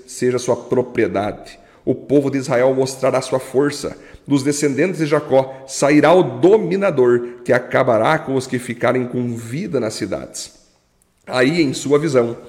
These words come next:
Balaão viu os amalequitas e fez essa profecia. Amaleque era o povo mais poderoso de todos,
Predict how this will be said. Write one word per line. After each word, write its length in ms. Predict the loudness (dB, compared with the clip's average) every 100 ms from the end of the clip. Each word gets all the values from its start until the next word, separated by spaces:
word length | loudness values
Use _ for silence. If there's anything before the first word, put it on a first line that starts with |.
| -20 -20 -2
Balaão 460 | 2 4 4 2
viu 160 | 2 2
os 100 | 4
amalequitas 680 | 2 2 0 -2 -6 -4 -4
e 60 | -2
fez 260 | 0 0
essa 160 | 0 -4
profecia. 800 | -4 -4 -6 -2 -2 -2 -8 -20 -20 _ -10
Amaleque 680 | -6 0 4 2 0 -6 0
era 160 | 4 4
o 60 |
povo 280 | 2 0 0
mais 380 | 0 -2 -4 -4
poderoso 420 | -2 2 2 0
de 80 | -2
todos, 440 | 0 -2 -4 -14